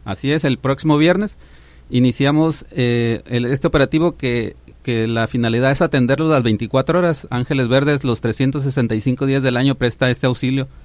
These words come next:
carretero, como bien sabes, desde las ocho de la mañana hasta las veinte horas. Y en, en vacaciones, como es verano, Semana Santa y ahora en diciembre, eh, prestamos el, el servicio a las veinticuatro horas. A partir del dieciséis de diciembre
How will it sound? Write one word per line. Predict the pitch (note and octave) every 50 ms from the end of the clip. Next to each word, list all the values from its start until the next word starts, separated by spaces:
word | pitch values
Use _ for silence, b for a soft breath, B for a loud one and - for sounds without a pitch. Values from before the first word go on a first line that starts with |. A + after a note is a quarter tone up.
| b b b
carretero, | b - A2+ A#2 A2+ - D3+ D#3+ D3+
como | C#3+ B2+ A#2+
bien | B2 B2+ B2
sabes, | - C3+ C#3+ D3 C#3 - - B B B B B B B B B
desde | A2+ A2 G#2 A2 A2+ A2 G#2+
las | A2 G#2 G2+ -
ocho | B2+ A#2+ - D3
de | C#3+ C#3+
la | C#3 C3
mañana | C3 B2+ C3 C#3+ D#3 D#3+
hasta | - - C3
las | B2+ A2+ A2+
veinte | B2+ C3+ D3 C#3 D#3+ D#3
horas. | D#3+ E3 F#3 F#3+ - - b b b b b b b b b -
Y | - E3 E3+ F#3 F#3 - - - -
en, | - C#3+ C3+ C#3 C#3 C3+ C3+ C3 - - - - - F#2+
en | F2+ B2+ B2+
vacaciones, | C3 C#3 C3 C#3+ C3+ - D#3 E3 F3 F3+ F3 D3+ C#3+ - - -
como | - C3 C3 C#3 C#3+
es | C#3
verano, | D3+ D#3+ D3+ D3 D3+ D#3+ E3+ F3 E3+
Semana | - D#3 C3 C3+ C#3+ D3 C#3+
Santa | C3+ - C#3+ C#3+ D3+ D3+ - D#3 D3+ C#3+
y | C3 A2+
ahora | A2+ A2+ B2 C3+ C#3 B2+
en | A#2 A2
diciembre, | A2+ - C3 B2+ C3 C#3 D3 D#3 D#3 D3+ D3+ - -
eh, | B2+ A2 G#2+ G#2 G#2 G2+ G2+ G#2 G#2 F#2+ F2+ - - -
prestamos | A#2 G#2 - - A#2+ B2+ C#3 C3+
el, | C3+ B2 G#2+ -
el | A#2 G#2+
servicio | - - G#2+ A2+ - D3
a | C#3
las | C3+
veinticuatro | B2 A2+ G#2 - G2 - B2 A#2+ - A#2 A#2
horas. | G#2+ G2+ G2 -
A | A#2+ -
partir | A2+ G2+ - C#3 C#3 C#3
del | D#3+ D3+ C#3
dieciséis | A#2+ A2+ A2 - - G#2+ - - C#3+ D3+
de | D#3+
diciembre | E3 D3 B2+ - D#3 D#3+ E3+ E3+ E3+ E3